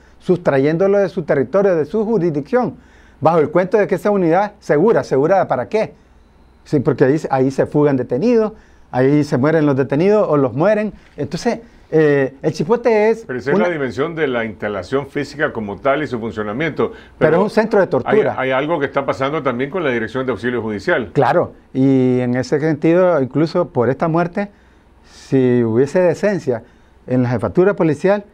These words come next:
Speaker 1: lo que tiene que ver con esta muerte, porque hay esta muerte y estas detenciones ilegales que son acumuladas, son varias detenciones ilegales, el año pasado, recientemente,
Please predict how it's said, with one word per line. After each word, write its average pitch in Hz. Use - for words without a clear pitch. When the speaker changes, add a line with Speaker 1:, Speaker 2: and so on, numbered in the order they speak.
Speaker 1:
lo 131
que 131
tiene 160
que 196
ver 180
con 143
esta 156
muerte, 170
porque 120
hay 131
esta 131
muerte 202
y 120
estas 170
detenciones 165
ilegales 160
que -
son 135
acumuladas, 160
son 98
varias 165
detenciones 135
ilegales, 165
el 110
año 117
pasado, 151
recientemente, 143